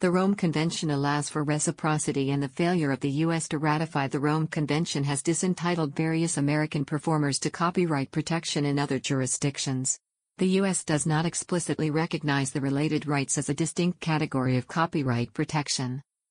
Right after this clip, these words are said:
As a consequence, a host of remedies that would be available under the copyright statutes in different jurisdictions are sought through other common law remedies. Fixation of live performances.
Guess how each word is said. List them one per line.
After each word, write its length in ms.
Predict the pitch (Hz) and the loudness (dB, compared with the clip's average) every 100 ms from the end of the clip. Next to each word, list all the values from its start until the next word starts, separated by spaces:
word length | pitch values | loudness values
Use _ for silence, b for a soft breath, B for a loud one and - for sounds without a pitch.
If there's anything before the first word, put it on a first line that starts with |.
| - | -2
As 160 | 185 175 | -2 0
a 60 | |
consequence, 840 | - 190 214 190 - 131 123 - - _ | 0 2 2 0 -2 -4 -2 -4 -6 _
a 80 | - | 0
host 320 | 180 214 - | 2 0 0
of 140 | 175 - | -4 0
remedies 480 | 151 151 143 139 - | 0 2 0 -2 -2
that 120 | 139 | -2
would 120 | 143 | 0
be 140 | 151 | 2
available 500 | 143 156 165 156 147 | 2 2 0 0 0
under 160 | 143 147 | 0 0
the 100 | 143 | -4
copyright 640 | - 160 156 151 147 143 | -2 -2 0 0 2 -2
statutes 580 | - 170 170 - 147 - | -2 0 0 0 -4 0
in 100 | 147 | 0
different 340 | 160 160 160 131 | 0 0 -2 0
jurisdictions 800 | 160 151 - 156 147 - 147 147 | 0 0 0 -2 -2 0 0 0
are 80 | |
sought 280 | 143 165 156 | 0 0 -2
through 200 | - 165 | 0 0
other 180 | 156 156 | 0 -2
common 400 | - 170 156 143 | 0 2 2 2
law 120 | 143 | 2
remedies. 600 | 147 131 113 104 104 - - _ _ _ _ _ - | 2 0 -2 -4 -10 -12 -16 _ _ _ _ _ -2
Fixation 580 | 202 - 170 180 160 143 | 0 0 0 0 0 0
of 120 | 139 | 0
live 300 | 147 151 - | 0 0 -2
performances. 880 | 156 - 151 139 131 - 131 127 | -6 0 2 2 2 0 -2 -4